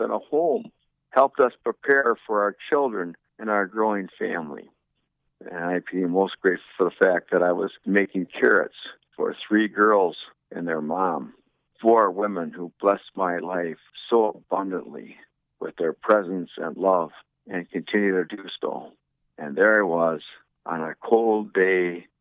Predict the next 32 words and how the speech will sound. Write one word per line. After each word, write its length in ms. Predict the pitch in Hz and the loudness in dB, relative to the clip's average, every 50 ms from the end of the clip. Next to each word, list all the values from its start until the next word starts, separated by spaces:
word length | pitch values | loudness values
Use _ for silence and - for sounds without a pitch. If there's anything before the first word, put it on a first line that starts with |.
| _ _ - | _ _ 0
in 160 | 113 110 104 | 0 0 0
November, 640 | 104 101 92 - - 85 82 80 78 - - - - - - _ _ _ _ _ _ _ _ _ _ _ _ _ - | 0 -2 -2 0 0 -2 -2 -2 -4 -8 -10 -10 -10 -16 -20 _ _ _ _ _ _ _ _ _ _ _ _ _ 2
filled 480 | - 156 - - 98 69 - - - - - _ _ _ _ _ _ _ _ _ _ _ _ _ _ - | 4 4 4 4 0 -2 -2 -6 -14 -20 -20 _ _ _ _ _ _ _ _ _ _ _ _ _ _ -16
with 140 | - 78 - - _ | -16 -16 -16 -16 _
gratitude 800 | - 101 120 139 151 151 127 - - - - 92 85 73 - - - _ _ _ _ _ _ _ _ _ _ _ _ _ - | -2 2 2 2 2 2 -2 -4 -8 -10 -8 -6 -6 -8 -10 -14 -20 _ _ _ _ _ _ _ _ _ _ _ _ _ 2
after 300 | 98 101 95 - - - | 2 2 2 0 -4 -6
the 140 | - 82 78 | -4 -4 -4
meditation 960 | 82 95 110 - 107 95 - - - 139 143 147 127 - - 143 131 123 120 - _ _ _ _ _ _ _ - - | 0 0 2 2 2 0 -2 0 2 2 4 2 2 0 0 0 0 0 -4 -10 _ _ _ _ _ _ _ -8 -6
on 140 | 98 90 87 | -4 -4 -4
a 80 | 82 _ - - | -6 _ -8 -2
carrot. 360 | - 98 90 82 69 - - - _ _ _ _ _ _ _ _ - | 2 4 4 4 2 0 -8 -20 _ _ _ _ _ _ _ _ 2
The 80 | 156 | 2
ability 520 | 151 151 - 180 196 202 196 185 170 156 143 - - | 4 4 4 4 4 4 2 2 2 2 -2 -2 -2
to 80 | 139 | -2
live 340 | 139 143 165 175 160 143 123 | 0 2 4 4 2 2 0
each 280 | - 139 147 160 156 - - | -2 -2 -2 -2 -2 -4 -2
and 80 | - | 0
every 260 | 147 143 131 131 127 | 2 2 2 0 0
day, 360 | 120 143 151 156 151 147 127 120 | 2 2 2 4 4 2 2 2
not 280 | 107 117 131 139 139 _ - - | 2 2 2 2 0 _ 0 0
taking 320 | 147 147 147 - 143 131 - | 0 0 0 -2 -6 -6 -4
for 120 | - 110 | -6 -6
granted 480 | - - 113 117 131 143 135 123 117 101 | -4 0 2 4 4 4 4 2 0 2
what 220 | 104 113 98 - - | 2 0 0 0 0
we've 200 | 131 131 131 - | -4 -4 -2 0
been 220 | 123 123 120 107 | 0 0 0 2
given, 320 | - 117 123 120 104 87 - _ _ _ _ _ _ - | 2 2 2 2 0 -4 -4 _ _ _ _ _ _ 0
not 280 | 107 120 135 143 135 - - | 2 4 4 4 2 2 2
taking 320 | 147 147 139 - 143 135 | 2 2 2 -2 -6 -4
for 140 | - - 120 | 0 0 0
granted 560 | 110 - - 120 127 135 139 135 120 104 95 _ - | 0 2 2 4 4 4 4 2 0 -4 -6 _ -14
the 80 | - | -14